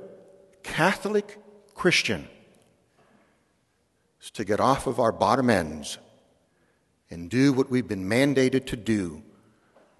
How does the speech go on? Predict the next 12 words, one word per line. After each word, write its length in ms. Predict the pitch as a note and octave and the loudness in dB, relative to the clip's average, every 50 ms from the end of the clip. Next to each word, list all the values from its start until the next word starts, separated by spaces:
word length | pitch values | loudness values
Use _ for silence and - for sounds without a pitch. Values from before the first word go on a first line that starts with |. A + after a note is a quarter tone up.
| _ - | _ -10
by 140 | - F#2+ | -10 -8
Jesus 460 | F2 - - A#2 A2+ G#2 A#2 G#2+ - - | -6 -6 -4 -4 -4 -4 -6 -8 -10 -10
Christ 640 | - - G#2+ F#2+ F#2 F#2 - - - - - - - _ _ _ _ _ _ _ _ _ _ | -6 -4 -4 -4 -4 -6 -8 -10 -10 -10 -12 -16 -20 _ _ _ _ _ _ _ _ _ _
and 140 | - F#2 E2 | -12 -12 -10
the 60 | E2 | -8
Scriptures. 720 | - - - - E2+ - - - - E2+ - - - - - - _ _ _ _ _ _ _ _ _ _ _ _ _ _ _ _ _ _ _ _ _ _ _ _ _ _ _ _ _ _ _ _ _ _ _ _ _ _ | -8 -8 -8 -8 -10 -10 -10 -10 -10 -10 -10 -12 -12 -14 -16 -20 _ _ _ _ _ _ _ _ _ _ _ _ _ _ _ _ _ _ _ _ _ _ _ _ _ _ _ _ _ _ _ _ _ _ _ _ _ _
Share 580 | - - - - C#3 B2 A2+ G2 E2+ D#2 - - - - - - _ _ _ _ _ _ _ _ _ _ _ _ _ _ _ _ _ _ _ - | -8 -4 -2 2 4 4 4 2 0 -4 -8 -14 -18 -20 -20 -20 _ _ _ _ _ _ _ _ _ _ _ _ _ _ _ _ _ _ _ -4
love 400 | G2 G#2+ G#2 F#2+ D2+ D2 - - - - - - - _ _ _ _ _ _ _ _ _ _ _ _ _ _ _ _ _ _ | -2 0 0 0 -2 -6 -12 -16 -20 -20 -20 -20 -20 _ _ _ _ _ _ _ _ _ _ _ _ _ _ _ _ _ _
and 180 | - G2+ G2 G2 | -10 -8 -8 -8
courage, 680 | - - A#2+ A#2+ G#2+ F#2 D#2 D2 C#2 - - - - - _ _ _ _ _ _ _ _ _ _ _ _ _ _ _ _ _ _ _ _ _ _ _ _ | -8 -4 -2 -2 -2 -2 -4 -8 -10 -12 -14 -14 -14 -16 _ _ _ _ _ _ _ _ _ _ _ _ _ _ _ _ _ _ _ _ _ _ _ _
compassion, 720 | _ - G2+ F#2 - G2+ B2 A2+ G#2 - - - - C2+ B1+ - - _ _ _ _ _ _ _ _ _ _ _ _ _ _ _ _ _ _ | _ -18 -14 -12 -8 -4 -4 -2 -2 -2 -4 -4 -6 -8 -12 -18 -20 _ _ _ _ _ _ _ _ _ _ _ _ _ _ _ _ _ _
faith. 760 | _ - - - - A#2+ G#2 D#2+ - - - - - - | _ -20 -8 -2 0 0 0 0 -4 -10 -16 -18 -18 -20